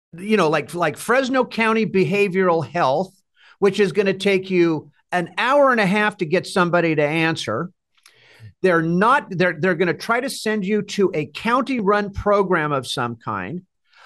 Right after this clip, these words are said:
A lot of those don't even use the correct medications to detox with.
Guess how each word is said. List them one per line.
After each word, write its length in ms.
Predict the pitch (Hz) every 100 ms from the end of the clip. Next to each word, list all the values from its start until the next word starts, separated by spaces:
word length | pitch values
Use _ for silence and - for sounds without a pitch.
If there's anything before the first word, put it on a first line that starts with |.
| -
A 80 | 170
lot 380 | 165 156 185 262
of 140 | 240
those 260 | 202 196 175
don't 240 | 185 180
even 300 | 175 156 151
use 420 | 151 175 247 294 202
the 120 | 185
correct 420 | - 170 151 -
medications 760 | 147 139 - 143 139 156 143 -
to 100 | 131
detox 720 | 120 147 131 - 110 101 -
with. 260 | 95 107